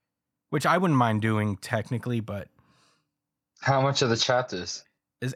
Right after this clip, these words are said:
Speaker 1: eighty-eight chapters out now, and you have, it's a coin system, so there's, like, a point system or something where
Speaker 2: Uh-huh.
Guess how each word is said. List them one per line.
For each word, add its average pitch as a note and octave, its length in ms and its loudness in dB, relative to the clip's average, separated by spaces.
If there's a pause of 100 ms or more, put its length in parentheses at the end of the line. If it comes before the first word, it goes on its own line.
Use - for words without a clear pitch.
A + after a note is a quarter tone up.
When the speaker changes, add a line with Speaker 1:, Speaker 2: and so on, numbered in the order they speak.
Speaker 1:
eighty-eight D#3 460 0
chapters B2 580 -2
out A2+ 240 -6
now, A2 460 -4 (160)
and B2+ 160 2
you B2 80 2
have, D#3+ 200 2
it's D#3+ 220 -4
a D3+ 80 0
coin D#3 400 0
system, - 480 -8
so - 160 -2
there's, A2+ 160 -2
like, A#2 140 -4
a - 40 -10
point B2+ 300 -6
system D#3 320 -6
or D3+ 60 -2
something D#3+ 340 -4 (540)
where A#2+ 420 2
Speaker 2:
Uh-huh. F#2 240 -2